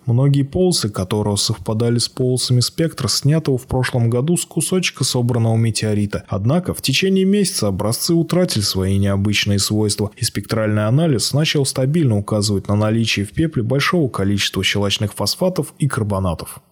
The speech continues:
Эми и словом бы не обмолвился о колодце, если бы знал, что за этим последует.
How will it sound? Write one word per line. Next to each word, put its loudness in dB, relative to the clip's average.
Эми 2
и -4
словом 2
бы 0
не 2
обмолвился 0
о -2
колодце, -2
если 0
бы 0
знал, 2
что -2
за -2
этим -2
последует. -2